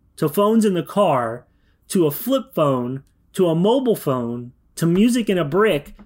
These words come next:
to all of it together, to the internet, to the internet at what it is now, to a supercomputer in my pocket. You know what I mean? Drones and shit. Like,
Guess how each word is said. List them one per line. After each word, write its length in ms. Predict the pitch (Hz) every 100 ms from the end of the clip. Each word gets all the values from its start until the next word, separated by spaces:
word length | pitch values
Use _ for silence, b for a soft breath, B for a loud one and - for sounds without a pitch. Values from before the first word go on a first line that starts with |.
| -
to 100 | 160
all 260 | 175 220
of 80 | 262
it 120 | 226
together, 500 | - 165 165 180 135
to 140 | 117 147
the 180 | 151 185
internet, 540 | 220 233 190 175 -
to 100 | 165
the 100 | 160
internet 340 | 214 220 202
at 140 | 185 165
what 140 | 185
it 80 | 170
is 180 | 160 135
now, 460 | 156 196 180 160
to 220 | 156 175 151
a 20 |
supercomputer 760 | - 226 202 196 - 190 185
in 120 | 165
my 120 | 147 -
pocket. 380 | - 220 - - _ _ _ _ _ _ _ _ _ _ _ _
You 80 | 190
know 60 |
what 100 | 247
I 20 | 233
mean? 220 | 277 - _ _ _ _ -
Drones 580 | 160 262 247 190 147 135
and 140 | 151
shit. 360 | - 165 - - -
Like, 420 | 175 190 185 -